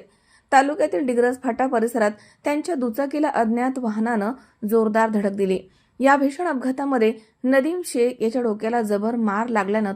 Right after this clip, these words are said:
तो जागीच ठार झालाय, तर त्याच्याबरोबर असलेला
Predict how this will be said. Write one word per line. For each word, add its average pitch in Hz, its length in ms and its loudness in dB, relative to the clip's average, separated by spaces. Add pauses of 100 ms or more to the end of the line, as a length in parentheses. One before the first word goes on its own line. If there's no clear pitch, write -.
तो 220 120 -2
जागीच 202 480 -4
ठार 202 180 -6
झालाय, 202 300 -4 (420)
तर 233 240 2 (100)
त्याच्याबरोबर 233 760 0
असलेला 220 420 0